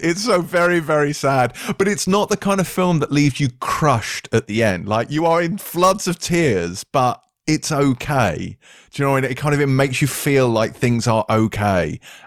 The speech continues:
And I actually do think it's worth it. And I'm not normally one for films that send me through the emotional ringer. I don't generally appreciate it. But in this case, I genuinely think it was, it was worth <laughs> the, the tears and the snot and everything to, to get through the experience of this film. So yeah, I would say watch it.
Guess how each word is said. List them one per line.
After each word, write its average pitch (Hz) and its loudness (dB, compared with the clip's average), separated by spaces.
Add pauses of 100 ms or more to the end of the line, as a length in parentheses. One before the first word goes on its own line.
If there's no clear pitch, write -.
(140)
And 110 0 (220)
I 156 2
actually 202 0
do 165 2
think 104 0
it's - -6
worth 101 0
it. 101 0
And 123 0
I'm 147 0
not 156 0
normally 131 0
one 110 0
for 107 -4
films 95 2
that 90 -8
send 98 0
me 98 2
through 95 0
the 95 2
emotional 92 -2
ringer. 87 -2
I 90 -2
don't 98 0
generally 98 0
appreciate 101 -2
it. 120 -2
But 123 0
in 131 0
this 143 0
case, 147 0
I 120 2
genuinely 117 2
think 113 0
it 113 0
was, 110 -2 (220)
it 147 0
was 135 2
worth 127 -2 (160)
<laughs> - -20
the, 180 -2
the 151 0
tears 131 0
and 120 0
the 127 2
snot 139 0
and - -2
everything 156 0 (340)
to, 135 2
to - -2
get 104 0
through 110 -2
the 101 2
experience 98 -4
of 90 -6
this 92 -4
film. 87 -4
So 104 0
yeah, 92 2 (140)
I 107 2
would 107 0
say 92 0
watch 92 -2
it. - -10